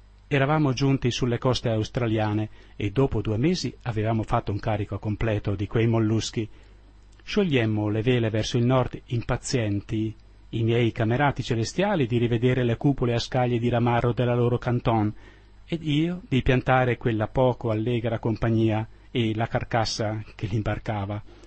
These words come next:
Eravamo giunti nei pressi dello stretto di Torres e stavamo per imboccare quel pericoloso passo, quando vidi il capitano curvarsi parecchie volte sul coronamento di poppa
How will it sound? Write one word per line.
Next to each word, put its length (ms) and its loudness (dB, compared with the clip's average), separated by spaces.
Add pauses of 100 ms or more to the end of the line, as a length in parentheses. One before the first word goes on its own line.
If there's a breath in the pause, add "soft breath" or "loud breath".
(440 loud breath)
Eravamo 420 4
giunti 360 2
nei 160 2
pressi 360 0
dello 200 2
stretto 340 -2
di 140 -4
Torres 640 -2
e 80 -2
stavamo 460 2
per 240 2
imboccare 680 0
quel 240 0
pericoloso 640 0
passo, 580 -2 (440 soft breath)
quando 240 2
vidi 220 0
il 120 0
capitano 540 2
curvarsi 560 0
parecchie 420 -2
volte 420 0
sul 240 -2
coronamento 640 0
di 140 0
poppa 440 0